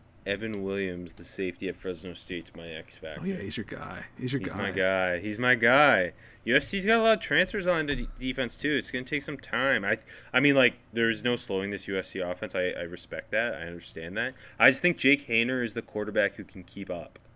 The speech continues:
Speaker 2: You're kinda, you, you gotta just call the upset. I think you gotta call the upset if you're gonna pick the points.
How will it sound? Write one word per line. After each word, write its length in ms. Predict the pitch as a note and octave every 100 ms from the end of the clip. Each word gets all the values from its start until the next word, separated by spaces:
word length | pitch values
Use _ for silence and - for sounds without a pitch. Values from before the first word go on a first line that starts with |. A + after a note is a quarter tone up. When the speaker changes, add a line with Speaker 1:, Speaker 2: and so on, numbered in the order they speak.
| - - - - - - - - - - - - -
Speaker 2:
You're 180 | - D#3+
kinda, 320 | D#3+ F#3+ G3
you, 300 | C#3+ C#3 F3 D#3+
you 120 | F#3+
gotta 160 | D#3+ A#3
just 200 | C#3+ C3
call 180 | - F2+
the 140 | F2+
upset. 440 | - - G2 F2 E2+ -
I 100 | C#3
think 160 | E3+
you 80 | E3+
gotta 140 | F3+ E3+
call 160 | D3
the 100 | B2+
upset 240 | A#2 - F#2+
if 100 | G#2+
you're 80 |
gonna 140 | G2 G2
pick 200 | - -
the 80 | -
points. 540 | F#2+ - G2+ - -